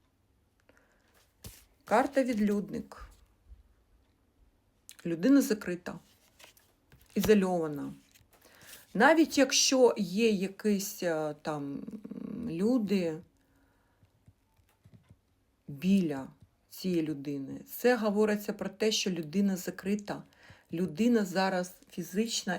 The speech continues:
і емоційно ізольована. Це людина, яка, м, може бути буквально с-, на самоті.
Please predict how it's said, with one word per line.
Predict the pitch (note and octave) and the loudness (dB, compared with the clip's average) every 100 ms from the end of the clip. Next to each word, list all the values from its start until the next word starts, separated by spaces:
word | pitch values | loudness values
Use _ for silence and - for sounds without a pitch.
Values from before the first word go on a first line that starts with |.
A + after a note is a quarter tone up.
| - | -2
і | |
емоційно | F#3 F3 F3 - G3 | -2 -2 -4 -2 0
ізольована. | F#3 - E3+ F3 G3 D#3+ C#3+ G3+ - - - - - _ | 0 -2 -2 0 -2 -4 -6 -10 -14 -18 -20 -20 -20 _
Це | - F#3+ | -4 -2
людина, | F#3 D#3+ D3 G#3 B3 A3 F3+ | -2 -4 2 4 4 4 2
яка, | F3 F3 F3 - G#3 G#3 G3+ - _ _ _ _ _ _ _ _ _ _ | -2 -4 -4 0 2 4 2 -4 _ _ _ _ _ _ _ _ _ _
м, | G3 G3+ G3+ G3+ G3 G3 F#3 - | 0 4 4 4 2 0 0 0
може | G3 G3+ G3+ | 2 2 0
бути | E3+ A3+ - | -2 -4 -2
буквально | E3+ E3+ F3+ G3 A3 G#3 F#3+ | -6 -6 -6 2 2 2 0
с-, | F#3 G3+ | -4 -4
на | F#3 | -4
самоті. | - F#3 F#3 F#3+ - F#3 C#3+ | -4 -4 -4 -6 -8 -6 -8